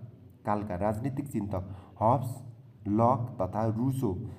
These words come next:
जस्ता विद्वानहरूको मतमा राज्य स्थापनाको आधार सामाजिक सम्झौता, सोसियल कन्ट्र्याक्ट हो भन्ने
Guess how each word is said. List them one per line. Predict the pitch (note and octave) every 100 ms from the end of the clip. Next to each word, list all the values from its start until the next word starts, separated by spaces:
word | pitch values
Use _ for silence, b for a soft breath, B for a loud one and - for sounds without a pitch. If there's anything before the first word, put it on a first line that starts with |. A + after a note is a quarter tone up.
| B -
जस्ता | A2 A2+
विद्वानहरूको | A2 A2 A#2+ B2 C#3+ A#2 F2 F#2
मतमा | G#2 A#2 A2+ B2
राज्य | A2+ A2 A2+ B2 B2+ B B -
स्थापनाको | - C3+ B2+ B2+ G#2+ G#2+
आधार | A2+ F2+ F#2 G#2 - - - - -
सामाजिक | C3+ B2+ C3 D3 C3+
सम्झौता, | A#2 F#2+ F#2+ F#2 F2+
सोसियल | - C3+ C3 C#3+ C#3
कन्ट्र्याक्ट | A#2+ A2 A2 A2
हो | A2+
भन्ने | A2 F2 F2 A#2